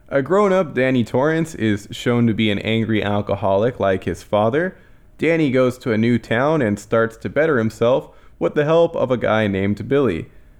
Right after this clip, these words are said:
A group called the True Knot, who all have shining abilities, who are led by Rose the Hat, are searching for more people that can shine. They need to consume steam they get from hurting and killing kids who can shine in order to stay alive,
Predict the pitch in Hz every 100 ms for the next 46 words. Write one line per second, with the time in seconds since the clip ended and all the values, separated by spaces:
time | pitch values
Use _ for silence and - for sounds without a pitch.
0 | - - 127 131 190 208 - 147 139 117
1 | - 151 131 117 147 139 - 113 107 -
2 | 110 110 117 104 - 151 170 143 104 107
3 | 104 104 107 107 - - 139 143 127 117
4 | 123 160 143 117 117 113 123 139 131 107
5 | 107 117 120 - - 107 107 - 175 170
6 | 147 139 123 120 139 165 160 139 139 123
7 | 110 104 123 120 175 175 113 - - -
8 | - - - 143 190 185 - 156 135 127
9 | - 165 160 135 - - 190 180 175 190
10 | - 113 107 123 - - 110 - 135 131
11 | 131 110 110 101 120 113 104 - 156 143
12 | - 107 104 101 - 107 107 123 123 -
13 | - - - 127 170 160 139 - 135 139
14 | 131 127 92 - -